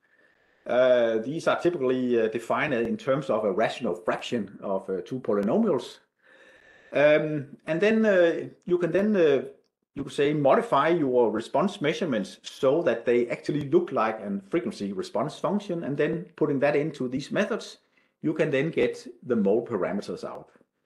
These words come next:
So this is a way to do it. You are adapting your data to a method. Um, then there are other types. We have covariance, uh, driven and data driven, uh, stochastic subspace identification methods.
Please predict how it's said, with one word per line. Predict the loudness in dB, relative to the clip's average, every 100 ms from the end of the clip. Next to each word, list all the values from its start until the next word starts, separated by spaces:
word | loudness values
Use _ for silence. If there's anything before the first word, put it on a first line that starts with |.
| _ _ _
So | -2
this | 0 2
is | 2
a | 2
way | 4 4
to | 2
do | -2 0
it. | 2 0 -6
You | -8 -6 -2
are | 0 0 0
adapting | 2 2 2 2 2
your | 4 4 2 -2
data | 2 2 2 -4 -4 -8 _ _ _ _ _
to | -2 2
a |
method. | 2 -2 -6 -16 -20 -20 _ _ _ _ -2
Um, | 0 0 0 -2 -4 -8 -14 _ _ -20 _ _ _ _ _ _ _ _
then | 2 4
there | 6
are | 6 6
other | 4 -2 -4
types. | -2 0 -2 -12 -10
We | -6 0
have | 2 2
covariance, | 2 4 4 4 0 -4 -12 -6
uh, | -2 0
driven | 4 2 2
and | -6 -8 0
data | 0 0
driven, | -2 0 2 0 0
uh, | 2 0
stochastic | -2 -6 -4 -4 -4 -2
subspace | -2 -2 0 0 0 -4
identification | -8 -8 -4 -2 -2 -2
methods. | -2 -2 -2 -4 -12